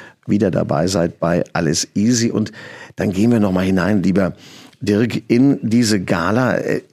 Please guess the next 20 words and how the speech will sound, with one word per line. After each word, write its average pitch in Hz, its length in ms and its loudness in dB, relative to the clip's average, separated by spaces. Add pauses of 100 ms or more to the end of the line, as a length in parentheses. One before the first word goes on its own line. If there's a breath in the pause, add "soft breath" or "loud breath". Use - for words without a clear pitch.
was - 340 -4
ihr 131 140 2
da 104 180 -2
zusammengetragen 107 1300 -2
habt, - 200 -8
war 95 80 0
natürlich 101 540 0
unfassbar. 101 640 -2
Der 87 180 2 (560 loud breath)
Kapitän 123 500 0
der 113 120 2
Kölner 104 500 0
Haie 113 380 2
und 101 120 0
der 95 120 0
deutschen 98 340 0
Eishockeynationalmannschaft, 101 1300 -2 (560 loud breath)
ähm, 104 240 0
war 104 220 0
da. 101 400 -2